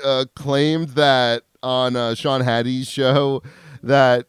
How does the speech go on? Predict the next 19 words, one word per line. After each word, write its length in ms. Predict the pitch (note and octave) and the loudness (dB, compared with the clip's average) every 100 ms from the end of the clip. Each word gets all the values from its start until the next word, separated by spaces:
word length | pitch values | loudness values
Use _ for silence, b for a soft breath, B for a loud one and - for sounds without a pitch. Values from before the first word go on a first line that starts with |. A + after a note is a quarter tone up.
| B2+ | -8
because 400 | C#3 B2 C#3+ C3+ | -8 -2 0 0
he 120 | C#3+ | -2
owned 380 | B2+ C3 C#3 C#3 | -2 0 0 0
a 120 | B2+ | 0
little 420 | A2 G2+ C3 C#3 C#3+ | 0 -2 0 0 -4
cottage 680 | C3+ A#2+ B2+ C#3 C#3 C#3 | 2 4 6 4 2 0
and 200 | B2 A#2 | -2 -2
a 80 | A2 | -2
little 400 | G#2 A2+ B2 B2+ | -4 -4 -2 -4
car 440 | - A#2+ A2+ B2 B2+ | -4 -2 0 0 0
that 140 | A2+ | -4
he's 240 | A#2 A2+ | -6 -8
bad 460 | G#2+ G#2+ G#2+ A#2 A#2 | -6 -2 0 0 0
at 200 | A#2 A2 | -4 -8
being, 460 | A#2+ A#2 A#2 A#2 A#2 | -10 -6 -6 -6 -6
<laughs> 20 | |
like, 460 | A2+ A#2 D#3 C#3+ | -4 -2 -2 -2
a 320 | - C3+ C#3+ C3+ | -6 -6 -8 -10
criminal. 720 | - D#3+ C#3+ D#3 D#3+ D#3+ - | -8 -6 -4 -4 -2 -6 -8